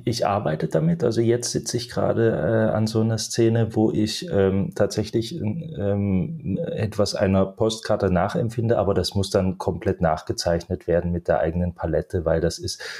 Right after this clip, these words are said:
das ist, äh, viel, viel zu hoch aufgelöst, die Postkarte, und, ähm, hat viel zu viele Details, die dann, die dann,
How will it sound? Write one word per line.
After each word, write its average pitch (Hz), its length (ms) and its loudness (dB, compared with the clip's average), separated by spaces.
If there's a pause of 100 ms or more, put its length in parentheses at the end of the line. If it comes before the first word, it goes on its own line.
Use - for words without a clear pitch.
(120)
das - 160 -2
ist, - 480 -6
äh, 95 220 2
viel, 95 840 2 (240)
viel - 300 -4
zu - 260 -2
hoch 101 200 0
aufgelöst, 87 680 2
die - 60 -14
Postkarte, 85 720 -2
und, 82 260 -2 (460)
ähm, 85 400 2
hat - 180 -2
viel 104 200 0
zu - 120 -4
viele 98 280 0
Details, 90 600 -2
die 87 140 -2
dann, 85 340 2
die 87 140 -4
dann, 85 560 2